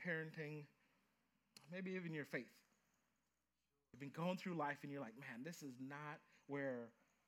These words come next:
I thought I should be or would be."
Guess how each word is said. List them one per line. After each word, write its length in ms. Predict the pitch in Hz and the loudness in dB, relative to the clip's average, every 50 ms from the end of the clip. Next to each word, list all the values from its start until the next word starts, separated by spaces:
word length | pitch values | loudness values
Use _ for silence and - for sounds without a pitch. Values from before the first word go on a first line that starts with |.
| _ _ _ _ _ | _ _ _ _ _
I 60 | - 131 | -14 -8
thought 220 | - 156 139 127 | -4 -2 -2 -2
I 60 | 120 | -2
should 280 | - - 151 135 120 104 | -4 -4 -4 -4 -4 -4
be 200 | 107 104 - - - _ _ _ _ _ _ _ _ _ - | -6 -6 -8 -10 -16 _ _ _ _ _ _ _ _ _ -8
or 80 | 127 127 | -6 -2
would 220 | 127 131 123 117 | -2 -2 -2 -2
be." 160 | 110 107 104 | -4 -8 -8